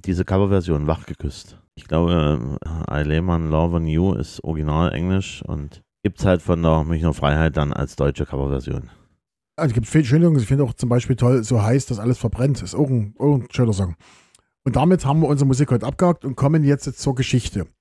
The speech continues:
Speaker 2: Und heute der erste Punkt für, ist, ist extra für den Jens heute. Jens, Geschichte, erster März dreiundneunzig. Da begann etwas, was dich dein Leben lang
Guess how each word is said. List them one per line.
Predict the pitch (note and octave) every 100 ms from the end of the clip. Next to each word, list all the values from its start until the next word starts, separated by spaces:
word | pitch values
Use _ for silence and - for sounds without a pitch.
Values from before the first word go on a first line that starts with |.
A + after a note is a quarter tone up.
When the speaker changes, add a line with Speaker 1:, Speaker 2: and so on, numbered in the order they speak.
| _ _
Speaker 2:
Und | A#2+ G#2
heute | D3+ E3+
der | A2+
erste | C#3+ -
Punkt | - C3 C#3
für, | -
ist, | C3+ C#3 -
ist | - D3
extra | C#3+ - -
für | D3 C3+
den | B2+
Jens | G#2+ G#2 -
heute. | F#2+ E2 - _
Jens, | A2 D3 - - -
Geschichte, | - C#3 - -
erster | - - C3+
März | B2 - -
dreiundneunzig. | G#2 A2 G#2 G2 F#2+ F#2 - - - -
Da | G2+
begann | G#2+ A2 C#3 F3+ C3+ _
etwas, | - C#3+ D#3 D3+ - - _ _ _
was | A#2+ A2+ -
dich | - D#3 - -
dein | A#2+
Leben | G#2+ B2 C#3+
lang | B2+ B2